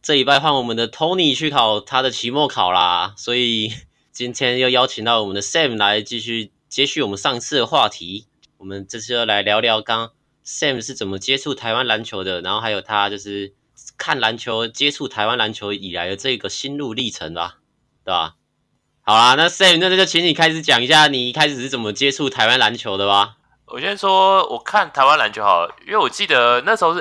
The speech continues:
Speaker 2: S B L第三季的时候吧，我记得那时候是主要三支强队，就是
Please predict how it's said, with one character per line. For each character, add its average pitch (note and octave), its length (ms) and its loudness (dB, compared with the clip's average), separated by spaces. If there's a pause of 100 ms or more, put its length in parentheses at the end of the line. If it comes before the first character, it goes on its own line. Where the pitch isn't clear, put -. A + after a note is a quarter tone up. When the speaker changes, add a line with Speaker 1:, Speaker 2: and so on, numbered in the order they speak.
Speaker 2:
S - 260 -4
B E3 120 2
L C3+ 100 6
第 F3+ 180 -2
三 D3+ 480 0
季 C3+ 320 -8
的 F2+ 120 -2
时 - 180 -4
候 G#2 100 4
吧， F2 360 0
我 A#2+ 100 -8
记 A#3 140 0
得 G3+ 80 6
那 G#3+ 160 4
时 E3 80 0
候 D3 180 4
是 E3 400 -6 (380)
主 B2+ 140 -8
要 F#3+ 260 4
三 G3+ 260 0
支 G#3+ 80 -8
强 A2+ 300 -4
队， C#3 160 0
就 C3+ 80 0
是 D3 420 0